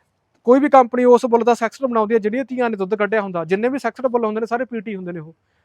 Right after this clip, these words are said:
ਉਹਨਾਂ ਦੀ ਪ੍ਰੋਜਨੀ ਟੈਸਟ ਹੋਈ ਹੁੰਦੀ ਹੈ, ਧੀਆਂ ਟੈਸਟ ਹੋਈਆਂ ਹੁੰਦੀਆਂ। ਤਾਂ ਕਰਕੇ ਤੁਸੀਂ ਗਾਵਾਂ ਦੇ ਵਿੱਚ ਤਾਂ ਬਹੁਤ ਛੇਤੀ ਬਰੀਡ ਤਿਆਰ ਕਰ ਸਕਦੇ ਹੋ। ਚੱਲ, ਮੱਝਾਂ ਦੇ ਵਿੱਚ ਬਹੁਤ ਘੱਟ, ਆਪਾਂ ਨੂੰ ਸੈਕਸਡ ਸੀਮਨ ਮਿਲਦਾ ਚੰਗੇ ਬੁੱਲਾਂ ਦਾ। ਏ ਬੀ ਐਸ ਦੇ ਬਾਹੂਬਲੀ ਵਰਗੇ ਮੱਝਾਂ 'ਚ ਵੀ ਹੈਗੇ ਨੇ, ਜਿਵੇਂ ਰੇਦੂ ਸੀ, ਰੇਦੂ ਡੈਥ ਹੋ ਗਈ। ਆਪਣੇ ਕੋਲ ਰੇਦੂ ਦੇ ਰਿਜ਼ਲਟ ਵੀ ਆਏ ਹੋਏ ਸੀਗੇ।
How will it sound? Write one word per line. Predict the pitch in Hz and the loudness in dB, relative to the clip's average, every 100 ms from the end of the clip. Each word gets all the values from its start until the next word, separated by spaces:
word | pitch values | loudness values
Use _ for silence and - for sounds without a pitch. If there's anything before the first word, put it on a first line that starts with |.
| _ | _
ਉਹਨਾਂ | - 226 | -4 -2
ਦੀ | 285 | -2
ਪ੍ਰੋਜਨੀ | 247 226 220 233 | 0 2 2 0
ਟੈਸਟ | 240 208 - | 0 -2 -2
ਹੋਈ | 220 202 | -6 -6
ਹੁੰਦੀ | 196 | -6
ਹੈ, | 202 | -6
ਧੀਆਂ | 247 233 | -6 -6
ਟੈਸਟ | 220 196 - | -2 -4 -4
ਹੋਈਆਂ | 190 185 | -10 -10
ਹੁੰਦੀਆਂ। | 170 160 151 _ _ _ - | -10 -10 -12 _ _ _ 2
ਤਾਂ | 233 | 4
ਕਰਕੇ | 240 233 247 | 4 2 -2
ਤੁਸੀਂ | 233 262 | -2 0
ਗਾਵਾਂ | 233 226 240 | 2 2 0
ਦੇ | |
ਵਿੱਚ | 233 - | -4 -4
ਤਾਂ | 247 | -2
ਬਹੁਤ | 226 269 | -2 -2
ਛੇਤੀ | 233 220 | -4 -6
ਬਰੀਡ | 214 220 | -4 -4
ਤਿਆਰ | 208 196 | -2 -4
ਕਰ | 185 170 | -4 -8
ਸਕਦੇ | 180 160 160 | -6 -10 -12
ਹੋ। | 156 | -8
ਚੱਲ, | 214 | -6
ਮੱਝਾਂ | 214 196 247 | -4 -4 -4
ਦੇ | |
ਵਿੱਚ | 233 220 | -4 -6
ਬਹੁਤ | 208 220 233 247 | -6 -6 -4 -4
ਘੱਟ, | - 220 _ _ _ _ _ | -2 -6 _ _ _ _ _
ਆਪਾਂ | 202 202 220 | -8 -6 -6
ਨੂੰ | |
ਸੈਕਸਡ | 208 196 254 | -6 -6 -6
ਸੀਮਨ | 233 220 214 | -6 -4 -2
ਮਿਲਦਾ | 196 185 | -2 -2
ਚੰਗੇ | 190 196 196 | -4 -4 -4
ਬੁੱਲਾਂ | 185 185 180 | -2 -2 -2
ਦਾ। | 254 - _ _ | -4 -6 _ _
ਏ | 214 | -2
ਬੀ | 220 | 4
ਐਸ | 233 214 | 2 2
ਦੇ | |
ਬਾਹੂਬਲੀ | 214 208 214 214 214 | 4 4 4 0 0
ਵਰਗੇ | 214 202 | -2 -2
ਮੱਝਾਂ | 208 185 220 | -4 -2 -4
'ਚ | |
ਵੀ | 233 226 | -2 -2
ਹੈਗੇ | 196 220 | -2 -2
ਨੇ, | 220 | -4
ਜਿਵੇਂ | 208 208 | 0 2
ਰੇਦੂ | 196 185 | 2 0
ਸੀ, | 196 208 | -4 -2
ਰੇਦੂ | 185 196 | -2 0
ਡੈਥ | 185 175 | -2 -4
ਹੋ | 185 | -8
ਗਈ। | 175 185 _ _ _ | -12 -14 _ _ _
ਆਪਣੇ | 196 208 | -10 -2
ਕੋਲ | 220 226 | 2 4
ਰੇਦੂ | 185 202 | 2 0
ਦੇ | 208 | 0
ਰਿਜ਼ਲਟ | 214 220 | 0 -2
ਵੀ | 247 247 | -2 0
ਆਏ | 214 | 0
ਹੋਏ | 190 | 0
ਸੀਗੇ। | 170 180 240 | -4 -4 -6